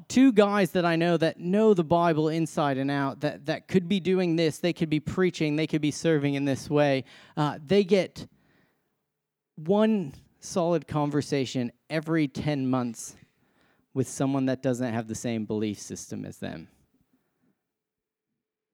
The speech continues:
And as I talk to more churches and as I talk to more youth pastors and young adults pastors, I see that this is becoming a trend. We don't want to offend anyone. But I don't think it's necessarily offensive. I think it's just us being bold to share,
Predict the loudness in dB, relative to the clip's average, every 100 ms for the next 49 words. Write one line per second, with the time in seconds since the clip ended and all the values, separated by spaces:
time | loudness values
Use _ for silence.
0 | _ _ _ _ -8 -6 -4 -2 0 2
1 | 0 0 2 2 2 0 0 0 0 0
2 | 0 -2 0 -2 -2 -2 -2 -4 -2 0
3 | 2 2 2 0 -2 -2 -4 -4 -4 -2
4 | -2 -2 -2 -4 -4 -4 -4 -8 -12 -6
5 | -6 -6 -6 -8 -8 -14 -10 -6 -6 -6
6 | -10 -8 -6 -4 -4 -4 -4 -6 -6 -6
7 | -4 -4 -4 -6 -8 -12 _ _ _ _
8 | _ _ _ _ _ _ _ _ _ _
9 | _ -4 0 2 2 0 0 -2 -2 -12
10 | _ _ _ _ _ _ _ _ _ _
11 | _ _ -14 -6 -6 -2 -2 -2 -2 -6
12 | -6 -6 -6 -6 -6 -8 -10 -10 -14 -10
13 | -8 -8 -6 -4 -2 0 0 0 -2 -8
14 | -8 -4 -2 -2 -4